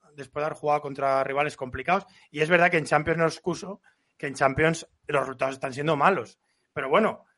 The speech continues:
podemos clasificarnos, está en nuestra mano clasificarnos. Pero yo considero que el Cholo Simeone debe continuar, pero porque,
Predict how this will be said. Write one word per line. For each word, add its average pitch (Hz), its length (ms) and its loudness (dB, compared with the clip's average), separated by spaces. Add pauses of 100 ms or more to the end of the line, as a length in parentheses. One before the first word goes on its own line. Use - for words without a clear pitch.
(480)
podemos 156 340 4
clasificarnos, 156 720 2
está 170 500 0
en 151 160 -6
nuestra 147 260 -4
mano 180 180 2
clasificarnos. 139 760 -4 (840)
Pero 156 180 2
yo 170 140 -2
considero 226 400 0
que 175 80 -4
el 147 80 -8
Cholo 190 220 -4
Simeone 202 320 -6
debe 175 180 -6
continuar, 208 640 -2 (460)
pero 151 200 4
porque, 151 520 2